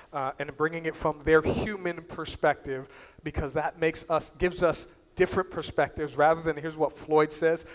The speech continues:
It's all about here's what the Word of God says. Actually, next year sometime, and I haven't told any of them this, uh, I wanna do a series called God Is, really just bringing to light here's what God is and bringing it from all of these different perspectives, 'cause Stephen's perspective is probably gonna be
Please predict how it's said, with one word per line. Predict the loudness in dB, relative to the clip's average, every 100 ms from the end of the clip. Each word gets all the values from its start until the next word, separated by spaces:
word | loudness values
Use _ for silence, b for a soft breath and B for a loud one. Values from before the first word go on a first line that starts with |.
| B
It's | -10 -6
all | -2
about | 0 0
here's | -2 -4
what | -2 -2
the | -4
Word | -4 -4
of | -4
God | -2 -2 -2
says. | -6 -6 0
Actually, | -2 -2 -6
next | 2 2 2 -4
year | -4
sometime, | -4 -10 -4 -2 -2 -4 B B -10
and | -6
I |
haven't | -6 -8
told | -4 -2
any | -2
of | -2
them | -4 -2
this, | -4 -6 B B _
uh, | -4 0
I | 0
wanna | 0 -2 -2
do | -2
a | -2
series | -2 -4 -4
called | -4 -4 -4 -2
God | -2 0 -4 -6
Is, | -8 -6 -6 -8 -14 b b _
really | -6 -6
just | -6 -10 -14
bringing | -8 -8 -8 -10
to | -8
light | -4 -2 -2
here's | -6 -10 -6
what | -2 -2 -2
God | 0 0 0
is | 0 -4 -8 B B -6
and | -6 -4
bringing | -4 -4 -6
it | -8
from | -4 -4 -4 0
all | 2 2 0
of |
these | -6 -10
different | -6 -4 -4 -8
perspectives, | -10 -6 -2 -2 -4 -10
'cause | -12 -12
Stephen's | -8 -6 -6 -8
perspective | -8 -2 0 0 -2
is | -8
probably | 0 0 0 -4
gonna | -6
be | -6 -10